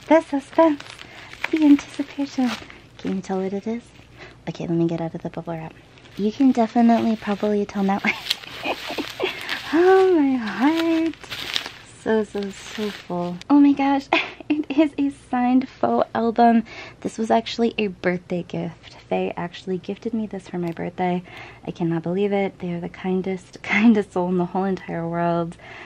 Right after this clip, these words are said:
I will cherish this forever and always. I just can't believe it. <laughs> My heart is so full. It's so beautiful. And they helped me secure the Freeze one.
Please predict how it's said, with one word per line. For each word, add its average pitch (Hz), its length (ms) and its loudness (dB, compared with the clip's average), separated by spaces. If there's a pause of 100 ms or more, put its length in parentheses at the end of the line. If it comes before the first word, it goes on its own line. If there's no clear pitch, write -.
(200)
I 190 80 -4
will 185 140 2
cherish 185 360 -2
this 180 240 -6 (140)
forever 226 720 -4
and 170 300 -4
always. 180 540 -4 (580)
I 196 160 4
just 190 220 -6
can't 165 240 -4
believe 165 280 -4
it. 165 200 -4
<laughs> - 20 -6
My 196 80 0
heart 196 380 0
is 208 100 -2
so - 260 -4
full. 170 200 -6
It's 185 220 -8
so 190 220 -4
beautiful. 170 600 -4 (600)
And 202 400 4 (120)
they 214 100 0
helped 202 480 -6
me 208 200 2 (180)
secure 214 580 -4
the - 160 -6
Freeze 226 400 -4
one. 185 340 2